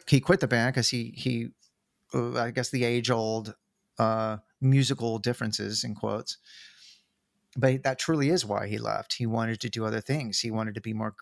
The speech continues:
creative in other, other genres. He wanted to play different instruments. Um,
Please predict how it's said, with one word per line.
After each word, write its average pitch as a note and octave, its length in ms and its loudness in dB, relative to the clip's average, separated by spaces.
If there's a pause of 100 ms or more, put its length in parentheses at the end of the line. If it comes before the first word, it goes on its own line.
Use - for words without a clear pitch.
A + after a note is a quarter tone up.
(160)
creative A2 380 -2
in A2 80 -6
other, G#2 340 -8 (800)
other A#2 220 0
genres. C3 520 0
He B2+ 100 -2
wanted A#2 480 -4
to A2+ 560 -6 (580)
play C#3+ 220 2
different C3 340 -4
instruments. C#3+ 720 -2 (560)
Um, A#2+ 540 0